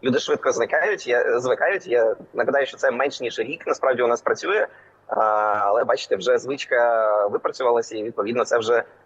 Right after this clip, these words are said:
е, сприймається як даність. І це круто, насправді. А, причому там теж проводяться роботи, там теж покращується якість зв'язку. Там зараз, е, стало, ми прибрали обмеження по трафіку, тому в Інтерсіті зараз з інтернетом ще веселіше стало. А, в поїздах далекого сполучення вже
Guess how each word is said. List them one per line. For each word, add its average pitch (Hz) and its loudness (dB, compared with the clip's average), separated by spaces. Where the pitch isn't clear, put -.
е, 196 2
сприймається 123 0
як 113 2
даність. 101 -2
І 98 -12
це 165 -2
круто, 117 -2
насправді. 95 0
А, 107 2
причому 127 0
там 123 2
теж 127 0
проводяться 113 2
роботи, 143 0
там 113 0
теж - 0
покращується 104 2
якість 107 -2
зв'язку. - -2
Там 120 0
зараз, 113 0
е, 107 4
стало, 113 2
ми 135 2
прибрали 127 2
обмеження 113 0
по - 0
трафіку, - -2
тому 110 0
в 104 -2
Інтерсіті 107 -4
зараз 113 2
з - -6
інтернетом 110 -2
ще 113 -2
веселіше 98 -4
стало. - -12
А, 110 2
в 127 2
поїздах 139 0
далекого 170 2
сполучення 135 -2
вже 135 0